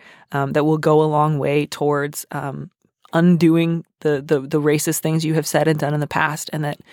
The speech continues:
um, you will be able to, to move into the future on a different basis. And I can't promise you, um, that you will never do or say anything harmful again, or, or never do or say anything racist again. But, um, it's, it's, it's a, it's a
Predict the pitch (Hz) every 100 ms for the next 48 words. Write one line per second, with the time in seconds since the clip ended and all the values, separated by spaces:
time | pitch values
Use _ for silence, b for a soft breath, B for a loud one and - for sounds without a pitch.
0 | B B - 143 143 139 - 160 160 160
1 | 175 170 175 170 165 147 - 147 139 139
2 | - 151 156 156 156 156 151 - 147 -
3 | 143 - - 147 143 156 151 160 139 -
4 | 180 151 151 196 165 175 175 165 165 151
5 | 143 B B B B - 127 127 - -
6 | 156 156 143 139 147 160 147 151 151 147
7 | - 139 143 - 147 160 156 - 127 -
8 | - b b b - 135 143 139 139 127
9 | 139 135 156 180 b b b - 139 127
10 | - 131 139 135 131 143 143 135 135 135
11 | 139 127 139 139 - 139 135 135 135 -
12 | - - 135 123 - - - 143 - -
13 | 175 - 170 - 156 - 160 143